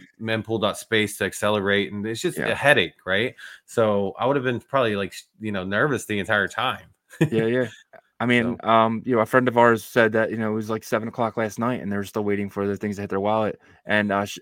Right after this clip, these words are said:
Speaker 2: shout out Julia from the, uh, O-, O S D, uh, Ordinal Support Desk. Um, she was saying yesterday, I was in there listening, and then she said, um, she, she, she, she got in there, she didn't put the gas high enough, and sh-,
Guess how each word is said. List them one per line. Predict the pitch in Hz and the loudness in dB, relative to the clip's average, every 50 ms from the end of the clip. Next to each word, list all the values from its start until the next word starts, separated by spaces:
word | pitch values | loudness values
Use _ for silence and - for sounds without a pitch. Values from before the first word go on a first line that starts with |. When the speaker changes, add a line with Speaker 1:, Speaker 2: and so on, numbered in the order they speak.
| - 107 | -12 -4
Speaker 2:
shout | - - 127 127 131 | 0 4 6 6 6
out | 131 113 | 6 6
Julia | - 123 117 120 123 123 120 120 113 | 4 2 4 4 6 6 6 4 2
from | - - 120 113 113 110 | 0 -2 -4 -2 -2 -2
the, | 110 110 107 | -2 0 0
uh, | 104 101 - | 0 0 2
O-, | - 123 - - | 0 0 0 0
O | 107 110 113 | 0 2 2
S | 110 107 - - | 2 0 -2 -4
D, | - 117 113 113 113 113 110 101 _ _ _ _ _ - | -4 -2 -2 0 -2 -2 -4 -8 _ _ _ _ _ -4
uh, | - 101 104 | 0 2 2
Ordinal | 95 - 117 110 107 | 4 2 2 -2 -4
Support | - - 117 110 - | -4 -4 -4 -2 0
Desk. | 120 113 110 104 - - - | 0 0 0 -2 -4 -4 -2
Um, | 90 98 104 101 101 101 95 | -2 -2 -2 -2 -4 -4 -6
she | - - - 117 | -8 -6 -6 -6
was | 110 98 - | -6 -4 -2
saying | 113 104 101 104 | -2 -2 -2 -2
yesterday, | 107 104 117 - 120 110 | -2 -4 -4 -2 0 0
I | 107 | 0
was | 104 98 | 0 0
in | 110 107 | -2 -4
there | 104 | -2
listening, | 107 113 - - 120 113 110 107 104 _ _ _ _ _ _ - | -2 -4 -4 -4 -6 -6 -6 -8 -10 _ _ _ _ _ _ -4
and | 104 110 110 110 | -2 -2 0 0
then | 107 107 101 | -2 -2 -2
she | - 131 | -4 -4
said, | 110 - 123 117 110 - - - | 0 2 2 2 2 -2 -6 -2
um, | 104 110 113 113 113 104 | 0 2 2 2 0 -4
she, | - - - | -8 -10 -10
she, | - - 131 127 | -8 -6 -6 -6
she, | 107 - - 131 127 120 - _ _ | -6 -6 -4 -2 -2 -2 -4 _ _
she | - - 123 127 123 120 _ - | -12 -6 -6 -6 -6 -6 _ 0
got | 123 117 120 117 | 2 2 2 2
in | 117 123 139 | 0 0 0
there, | 147 151 156 156 | 0 0 -2 -2
she | - - 110 | -4 -6 -8
didn't | 110 101 | -8 -8
put | 113 101 | -8 -8
the | 104 | -4
gas | - 110 113 110 | -4 -4 -4 -2
high | - 110 107 120 | -2 -2 -2 -2
enough, | 127 135 143 151 - - _ _ _ _ _ _ _ _ _ - | -2 -4 -4 -6 -6 -10 _ _ _ _ _ _ _ _ _ -6
and | 107 107 107 107 | -4 -2 -2 -4
sh-, | 104 | -6